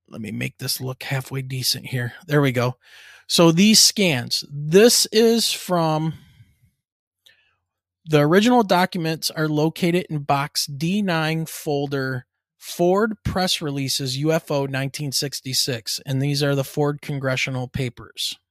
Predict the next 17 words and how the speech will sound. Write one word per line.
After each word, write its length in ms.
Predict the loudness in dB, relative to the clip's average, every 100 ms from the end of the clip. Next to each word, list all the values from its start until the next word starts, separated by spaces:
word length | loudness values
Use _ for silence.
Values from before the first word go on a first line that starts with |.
| _ _ -20 -14
All 80 | -6
right. 240 | -4 -4 -2
So 380 | -2 0 -2 -4 _ _ _ _ _ _ _ _ _
very 720 | -12 -2 2 4 4 2 0 -4 _
interesting 800 | -4 -2 -2 -4 -4 -4 -4 -6 -10 _ _ _ _ _ _ _ _ _ _ _
stuff 520 | -4 -2 0 -2 -2 -2
that 240 | -2 -2
they 380 | -6 -4 -4 -8 _ _ _ _ -8
actually 380 | -4 -2 0 -2
released 500 | -2 -2 -2 -2 -6
and 120 | -2
scanned 440 | -2 -2 -2 -2
these 120 | -2 -4
for 160 | -4
everybody 400 | -4 -4 -4 -4
to 100 | -2
see. 340 | -2 0 -2